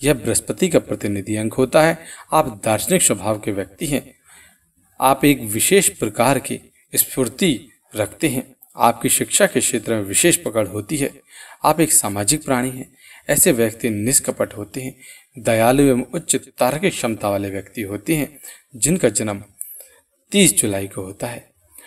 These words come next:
आप सदैव परिपूर्णतः या यूं कहें कि परफेक्शन की तलाश में बने रहते हैं। यही वजह है कि अक्सर अव्यवस्थाओं के कारण तनाव में रहते हैं।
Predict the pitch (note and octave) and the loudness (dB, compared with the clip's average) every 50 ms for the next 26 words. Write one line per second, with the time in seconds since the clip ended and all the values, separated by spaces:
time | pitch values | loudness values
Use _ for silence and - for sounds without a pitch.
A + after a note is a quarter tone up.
0 | - - _ D#3 D#3+ D#3+ - - - - C3 A2+ C3 C#3+ B2 G2+ - A2+ _ _ | -20 -6 _ 2 2 2 2 2 0 0 2 4 4 4 4 2 0 -8 _ _
1 | _ _ - C#3 C3 B2+ C3+ - B2+ B2 B2+ C3 - - C3+ B2 A#2 - - _ | _ _ 2 2 2 2 0 0 0 2 2 2 0 0 -2 -2 -4 -8 -10 _
2 | _ _ _ _ _ - A#2+ A2+ A2 C#3 E3+ D#3 B2+ A#2 G#2 A#2 C#3+ C#3+ B2 A#2+ | _ _ _ _ _ -18 -14 -4 2 6 8 8 8 6 4 2 0 0 0 -2
3 | A2+ A#2+ A#2+ B2+ A2 - B2 A2+ - - A2+ - - - F3 E3 C#3 B2+ - - | -4 -4 -2 -2 0 0 0 0 0 0 -2 0 -2 -2 -2 -2 -2 -4 -2 0
4 | - A2 A2 B2 C3+ - - A#2 G#2 G2 - - A#2 C3+ C3 A2 G2+ G2 G2+ - | 2 2 4 4 2 2 -2 -4 -6 -6 -2 -2 0 0 0 -2 -4 -6 -8 -10
5 | - A#2+ A#2 - _ _ - - - _ _ _ B2 B2 B2+ C3 E3+ E3 B2 A#2 | -12 -14 -14 -16 _ _ -20 -20 -20 _ _ _ -4 0 2 4 4 4 4 2
6 | G#2+ A#2 A2+ B2 D3 C#3+ - A#2+ G#2 - - - B2+ A#2+ - - - B2 A#2 G#2+ | 0 0 -2 -2 -4 -2 -2 -2 0 0 0 0 0 0 -2 -2 -2 -2 -2 -2
7 | G#2+ G#2+ G#2+ G2+ - - - C3 D#3 D#3 C#3 A#2+ G#2 - - G#2+ G#2 G2+ G#2+ G2+ | -2 -4 -4 -6 -6 -2 0 2 2 2 0 -2 -6 -4 -4 -4 -4 -4 -6 -10
8 | - - - - _ _ _ - - A#2+ G#2 G#2 A#2 B2 A#2+ A#2+ A2+ A2 A2+ A2+ | -14 -18 -20 -20 _ _ _ -6 -6 -4 -2 0 0 0 0 -2 -2 -4 -4 -6
9 | - - B2+ A#2+ A#2 - | -8 -10 -14 -14 -14 -18